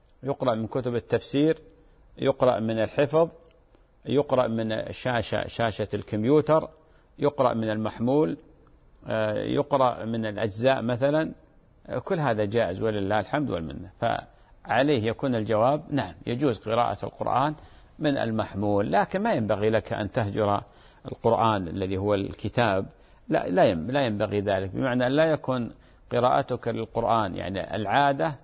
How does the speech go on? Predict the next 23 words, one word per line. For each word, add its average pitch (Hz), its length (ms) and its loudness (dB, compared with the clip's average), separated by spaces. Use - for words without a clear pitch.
أنك 120 180 -4
تقرأ 123 440 0
من، 110 260 -4
من، 107 180 -4
آه، 50 1000 -4
الجوال، 107 560 4
لا، 131 340 0
تعاهد 127 640 0
أيضا 117 400 0
الكتاب. 101 540 0
بارك 104 360 2
الله 104 420 -2
فيك. - 400 -6
أم 156 120 2
مريم 156 280 4
من 123 140 2
هولندا، 120 440 2
بارك 107 360 2
الله 101 240 2
فيها، 135 520 2
تقول 113 520 0
يعني، 98 600 2
آه، 87 180 0